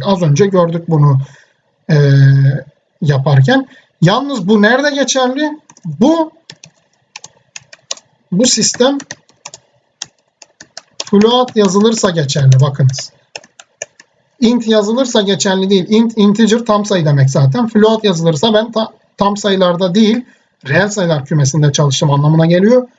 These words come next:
O yüzden, e, virgüllü sayılar, işte kesirler, mesirler falan hepsi devreye giriyor. Yani kesirleri de zaten ondalıklı sayı şeklinde yazabiliyoruz. O yüzden bunu burada,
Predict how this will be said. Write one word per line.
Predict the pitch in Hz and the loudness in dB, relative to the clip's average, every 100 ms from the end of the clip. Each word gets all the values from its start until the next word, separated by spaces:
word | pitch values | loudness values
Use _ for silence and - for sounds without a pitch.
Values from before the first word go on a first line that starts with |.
| _ _ _ - | _ _ _ 0
O | 226 | 0
yüzden, | 214 180 240 247 - _ _ _ _ _ _ _ _ _ _ - | 0 0 -2 -2 -8 _ _ _ _ _ _ _ _ _ _ -2
e, | 175 151 147 151 156 | 0 2 2 0 -2
virgüllü | 185 214 202 214 214 | 0 0 0 0 0
sayılar, | 185 139 139 170 | 0 2 2 0
işte | 185 - - 165 | -4 -4 0 0
kesirler, | 135 185 - 160 151 | 0 -2 0 -2 0
mesirler | 160 160 170 143 156 | 0 -2 0 -2 -2
falan | 151 151 | 0 0
hepsi | 180 143 180 | 2 0 0
devreye | 160 147 147 | 0 2 2
giriyor. | 139 131 - _ _ _ _ _ | 2 2 -2 _ _ _ _ _
Yani | - 139 | -2 0
kesirleri | 202 208 175 135 | 0 0 0 2
de | |
zaten | 139 156 135 214 | 2 2 0 -2
ondalıklı | 214 208 175 170 170 | -2 0 0 -2 -4
sayı | 185 160 | -2 -2
şeklinde | 240 247 156 170 190 - _ _ _ - | -2 -2 2 2 0 -6 _ _ _ -4
yazabiliyoruz. | 170 160 180 170 156 131 - - _ _ _ _ _ _ | -2 0 -2 0 0 0 -4 -14 _ _ _ _ _ _
O | - | 0
yüzden | 196 156 202 202 | 0 2 0 0
bunu | 185 170 | 0 0
burada, | 165 160 190 196 | 0 0 -2 -4